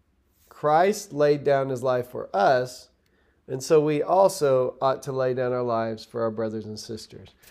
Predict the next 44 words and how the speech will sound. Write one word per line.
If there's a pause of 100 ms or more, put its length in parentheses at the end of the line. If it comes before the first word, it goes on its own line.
So
this
idea
of
kenosis,
this
idea
of
emptying, (200)
is
more
than
just
what
Jesus
did
for
us,
although
it
is
that.
Jesus
emptied
himself.
He
became
obedient
to
death,
even
death
on
a
cross. (320)
And
that's
why
the
scripture
says (160)
he
is
exalted,